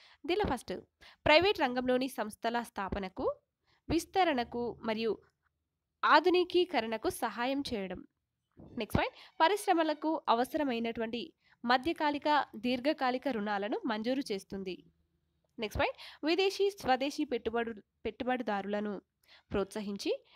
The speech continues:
పారిశ్రామిక అభివృద్ధి సాధించి కృషి చేస్తుంది. ఇక చెప్పినటువంటి ఈ ప-, అన్ని పాయింట్స్ కూడా భారత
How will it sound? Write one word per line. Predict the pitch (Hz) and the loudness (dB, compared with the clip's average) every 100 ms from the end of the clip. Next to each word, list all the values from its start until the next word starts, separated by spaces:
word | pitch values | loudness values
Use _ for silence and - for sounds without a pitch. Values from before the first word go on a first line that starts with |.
| _ | _
పారిశ్రామిక | 262 302 349 339 339 339 285 | 4 4 2 -2 -2 0 -2
అభివృద్ధి | 220 226 247 240 254 | -2 0 -2 -2 -4
సాధించి | 247 208 202 208 403 494 | -4 -4 -4 -4 -4 -4
కృషి | - 262 302 285 | -4 -4 -4 -4
చేస్తుంది. | 240 - 196 185 180 - _ _ _ _ _ _ _ _ | -6 -6 -14 -10 -10 -14 _ _ _ _ _ _ _ _
ఇక | 220 226 | -8 -6
చెప్పినటువంటి | 220 247 247 240 233 | -4 -4 -2 -2 -4
ఈ | 220 | -8
ప-, | - - | -6 -2
అన్ని | 220 247 | -2 0
పాయింట్స్ | 247 240 - | 2 0 -2
కూడా | - 571 - - - 269 | -2 -2 -4 -18 -2 2
భారత | 302 | 2